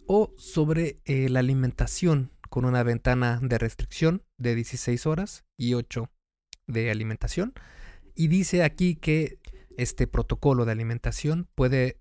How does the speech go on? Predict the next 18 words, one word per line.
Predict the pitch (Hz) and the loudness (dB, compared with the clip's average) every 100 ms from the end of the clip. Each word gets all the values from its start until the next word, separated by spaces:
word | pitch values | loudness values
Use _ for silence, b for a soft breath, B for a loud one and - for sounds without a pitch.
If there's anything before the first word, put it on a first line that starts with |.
| - | -6
decepcionar | 127 123 123 - 127 160 147 - _ _ _ - | -2 -2 -4 -2 0 0 -2 -4 _ _ _ -6
en | 127 | -4
cuanto | - 120 117 - 113 | 0 0 2 0 2
a | 110 110 107 - | 2 0 -2 2
pérdida | 127 120 113 | 2 4 0
de | 117 | 0
peso | - 165 185 175 _ - | 0 0 -2 -6 _ -6
y | 175 175 | -6 -4
salud | - 120 120 | -4 -2 -2
metabólica. | 139 123 117 110 107 - - - _ _ - b b b b b b b _ _ - - | -2 -2 0 0 -2 -8 -18 -20 _ _ -20 b b b b b b b _ _ -10 -2
El | 143 | 0
concepto | - 147 208 - 208 | 2 2 0 2 2
de | 165 139 131 | 4 4 4
la | 127 123 | 4 2
alimentación | 120 131 123 123 120 120 - 156 147 | 2 0 0 0 0 -2 0 2 2
con | - 120 | 0 -2
tiempo | - 131 - 127 | 0 0 2 2
restringido | 120 117 - 123 - 160 151 240 | 2 0 -2 -2 0 0 0 -2